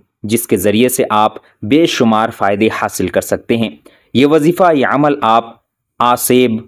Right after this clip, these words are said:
जादू, सहर के लिए कर सकते हैं, जिन्नात और शयातीन के शर से बचने के लिए कर सकते हैं, घर में बरकत के लिए,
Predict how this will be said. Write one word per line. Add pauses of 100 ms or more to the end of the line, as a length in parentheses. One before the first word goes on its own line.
(120)
जादू,
सहर
के
लिए
कर
सकते
हैं, (320)
जिन्नात
और
शयातीन
के
शर
से
बचने
के
लिए
कर
सकते
हैं, (320)
घर
में
बरकत
के
लिए,